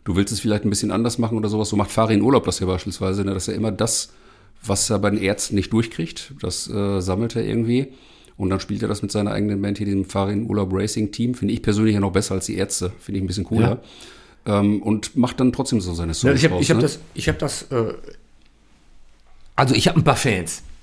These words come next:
Speaker 2: Ne? Also Lisa zum Beispiel und n-, noch, noch eine Handvoll Leute.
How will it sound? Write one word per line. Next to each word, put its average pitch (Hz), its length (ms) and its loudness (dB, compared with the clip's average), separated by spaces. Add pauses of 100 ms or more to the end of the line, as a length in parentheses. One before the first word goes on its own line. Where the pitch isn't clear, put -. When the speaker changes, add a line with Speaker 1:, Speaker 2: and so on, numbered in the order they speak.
(880)
Speaker 2:
Ne? 107 280 4
Also 110 140 4
Lisa 135 320 6
zum 127 160 4
Beispiel 117 540 4 (720)
und 113 200 -4
n-, 113 360 4
noch, 117 260 0 (160)
noch 107 380 -2 (520)
eine 107 220 2
Handvoll 131 340 4
Leute. 101 460 2